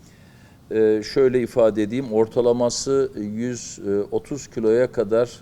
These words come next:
ulaşan bir yağış, e, düştü. Yaklaşık iki buçuk, üç saat içerisinde, e, on sekiz otuz itibariyle etkisini göstermeye başlayan yağış,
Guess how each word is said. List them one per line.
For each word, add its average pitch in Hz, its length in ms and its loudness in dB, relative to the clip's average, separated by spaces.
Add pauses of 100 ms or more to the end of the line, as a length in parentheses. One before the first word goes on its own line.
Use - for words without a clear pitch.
ulaşan 110 540 -2
bir 117 100 -4
yağış, 107 640 0 (560)
e, 98 180 -4
düştü. 104 320 -8
Yaklaşık 110 600 -2
iki 117 260 -10
buçuk, 131 260 -10
üç 120 100 -8
saat 117 380 0
içerisinde, 98 800 -2 (880)
e, - 60 -4
on 127 220 0
sekiz 123 440 -4 (200)
otuz 127 340 -8
itibariyle 110 720 0
etkisini 98 460 -8
göstermeye 95 680 -2
başlayan 98 460 0
yağış, 104 640 0